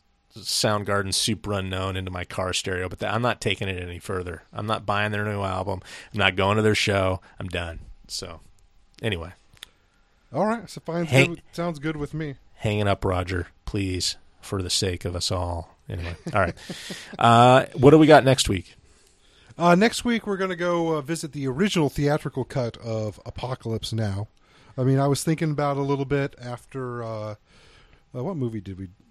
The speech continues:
Speaker 2: do that had all the, uh, oh, uh,
Speaker 1: Aguirre.
Speaker 2: Aguirre, Wrath of God. And Aguirre, The Wrath of God.
Speaker 1: <laughs> Aguirre.
Speaker 2: And, uh,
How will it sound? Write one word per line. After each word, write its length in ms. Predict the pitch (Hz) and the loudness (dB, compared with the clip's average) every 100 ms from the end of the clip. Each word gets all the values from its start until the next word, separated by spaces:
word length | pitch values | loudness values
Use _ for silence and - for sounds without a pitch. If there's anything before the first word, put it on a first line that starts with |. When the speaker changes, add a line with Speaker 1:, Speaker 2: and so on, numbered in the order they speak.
| 104 | -14
Speaker 2:
do 220 | 101 95 | -12 -12
that 100 | 90 | -12
had 220 | 95 92 | -12 -12
all 140 | 90 90 | -14 -14
the, 220 | 90 87 | -14 -14
uh, 140 | 85 85 - _ - | -16 -18 -20 _ 2
oh, 220 | 151 139 | 4 6
uh, 120 | 127 123 | 4 2
Speaker 1:
Aguirre. 480 | 127 - - 95 | 2 6 6 6
Speaker 2:
Aguirre, 100 | 92 120 | 4 -2
Wrath 300 | 127 120 107 | -4 -4 -6
of 80 | 98 | -6
God. 400 | 117 101 92 _ - - - - | -6 -4 -8 _ -20 -20 -20 -12
And 400 | 135 135 135 131 | -2 2 4 4
Aguirre, 540 | 131 139 170 156 120 87 - | 2 8 12 12 10 2 -2
The 100 | 117 | 0
Wrath 240 | 113 107 | 0 0
of 80 | 101 | -2
God. 340 | 107 95 95 | -2 0 0
Speaker 1:
<laughs> 0 | 214 | 0
Aguirre. 540 | - 113 110 113 104 | 2 2 4 4 4
Speaker 2:
And, 80 | 95 | 0
uh, 200 | 98 | -4